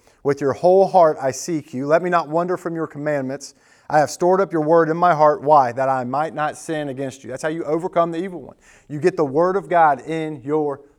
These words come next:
life. So one area that I want us to grow in is our love for and knowledge of the word of God. You have to know the Bible.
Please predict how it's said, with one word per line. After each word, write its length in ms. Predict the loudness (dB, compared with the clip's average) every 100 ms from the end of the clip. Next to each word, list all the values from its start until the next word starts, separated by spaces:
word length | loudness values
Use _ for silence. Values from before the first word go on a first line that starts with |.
| _
life. 480 | 2 2 2 -8 _ _ _ _
So 200 | -4 0
one 340 | 0 0 0 0
area 360 | 0 0 0
that 160 | -2 -4
I 160 | -2 -4
want 360 | -2 -4 -4
us 120 | -6 -8
to 120 | -10
grow 420 | -2 2 2 0
in 320 | -6 -8 -12 _ _ _ _ _
is 180 | -6 -4
our 220 | 0 0
love 300 | 2 2 0 -2
for 240 | -6 -4
and 200 | -4 -4
knowledge 400 | 0 2 2 -4
of 240 | -6 -8 -4
the 140 | -4
word 460 | -4 -4 -2 -2 -6
of 460 | -4 -2 -2 -4 _ _ -8
God. 400 | -4 -4 -6 -20 _ _ _ _ _ _ _ _ _ _ _ _ _ _ _ _ _ _ _ _ _ _ _ _ _
You 140 | 2
have 140 | 2
to 100 | 2
know 180 | 4 4
the 140 | 4 2
Bible. 460 | 0 -4 -10 -20